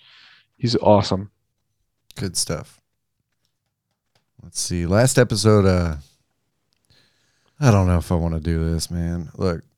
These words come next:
Speaker 2: <laughs> last week I was talking about the Raiders a little bit, N F L Raiders. We were talking about their team being in Vegas now,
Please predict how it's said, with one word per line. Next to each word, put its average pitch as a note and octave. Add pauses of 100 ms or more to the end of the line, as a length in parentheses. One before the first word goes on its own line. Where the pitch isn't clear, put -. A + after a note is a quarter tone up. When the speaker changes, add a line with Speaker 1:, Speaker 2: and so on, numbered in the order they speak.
Speaker 2:
<laughs> -
last A#2+
week B2+
I G#2+ (180)
was G#2
talking G#2+
about F#2+
the F#2+
Raiders F#2+
a F#2
little F#2
bit, F#2+ (400)
N G#2
F G#2+
L G#2
Raiders. A#2
We F#2+
were G2
talking G#2+
about F2 (1700)
their A2+
team A#2
being G#2+
in G2+
Vegas G2+
now, G#2+